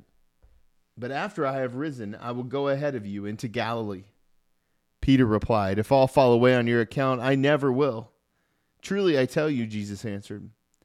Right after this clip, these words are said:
"this very night before the rooster crows, you will disown me three times." But Peter declared, "Even I have to, even if I have to die with you, I will never disown you."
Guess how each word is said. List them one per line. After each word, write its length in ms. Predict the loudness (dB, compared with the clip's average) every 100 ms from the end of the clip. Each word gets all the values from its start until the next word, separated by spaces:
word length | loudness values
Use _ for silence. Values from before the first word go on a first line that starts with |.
| _ _ _ -4
"this 260 | -2 0
very 260 | 0 0 2
night 280 | 0 0 -2
before 300 | -6 -4 -2
the 100 | 0
rooster 360 | -2 -4 -8
crows, 580 | -6 -4 -2 -2 -4 -8 -20 _ _
you 180 | -4 -2
will 100 | -2
disown 400 | -4 -6 -6 -6
me 120 | -6
three 400 | -8 -6 -2 -2
times." 680 | -2 -4 -4 -10 -18 -20 _ _ _ _ _ _ _ _ _ _ _
But 160 | -6 -6
Peter 340 | -6 -4 -2
declared, 640 | -4 -6 -4 -4 -4 -6 -14 _ _ _ _ -8
"Even 260 | -4 -2
I 300 | -2 0 0
have 240 | 0 -4 -8
to, 120 | -12
even 240 | -6 -2
if 140 | 0 0
I 80 | -2
have 240 | -2 -4
to 100 | -6
die 440 | -4 -2 0 0
with 220 | 0 -2 -4
you, 180 | -8
I 100 | -4
will 160 | -4 -4
never 440 | -4 -2 -2 -2
disown 460 | -4 -6 -8 -8 -8
you." 200 | -10 -16